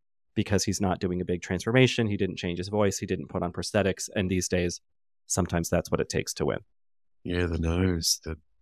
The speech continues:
Speaker 2: old, the famous latex nose. Um, actress.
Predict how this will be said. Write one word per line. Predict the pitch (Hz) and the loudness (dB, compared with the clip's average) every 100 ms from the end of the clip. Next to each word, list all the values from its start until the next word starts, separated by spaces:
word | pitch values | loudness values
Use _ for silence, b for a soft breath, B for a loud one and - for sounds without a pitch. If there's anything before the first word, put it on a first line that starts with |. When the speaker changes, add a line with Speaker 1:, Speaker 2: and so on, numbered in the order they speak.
| _ | _
Speaker 2:
old, | 90 87 95 95 92 | 0 2 4 4 2
the | 90 | -2
famous | - 90 90 87 92 | 0 0 0 2 2
latex | 90 85 - - | 2 0 -4 -4
nose. | 90 87 - _ _ _ - | -4 -4 -10 _ _ _ 4
Um, | 113 107 104 - _ - | 8 8 8 4 _ 4
actress. | 117 120 123 95 71 - - - | 8 8 6 -4 -4 -6 -8 -12